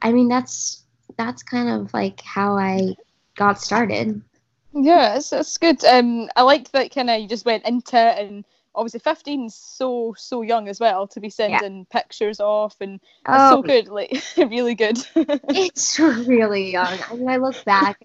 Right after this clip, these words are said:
Speaker 1: and I was like, I was a literal baby. <laughs>
Speaker 2: <laughs> Baby face. <laughs>
Speaker 1: Yeah,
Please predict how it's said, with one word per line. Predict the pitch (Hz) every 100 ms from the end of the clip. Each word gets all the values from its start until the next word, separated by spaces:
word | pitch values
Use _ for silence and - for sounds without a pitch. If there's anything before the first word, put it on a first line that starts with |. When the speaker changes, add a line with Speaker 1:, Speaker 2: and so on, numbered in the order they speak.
| -
Speaker 1:
and | 196
I |
was | 196 196
like, | 196 190 - _ _ _ _ _ -
I |
was | 294 311
a | 285 -
literal | 202 220 233 226 208 190
baby. | 175 170 117 73 - -
<laughs> | 262 254 269 302 269 285 294 302
Speaker 2:
<laughs> | 311 302 - 208 -
Baby | 233 226 247
face. | 247 262 - -
<laughs> | 277 285
Speaker 1:
Yeah, | 220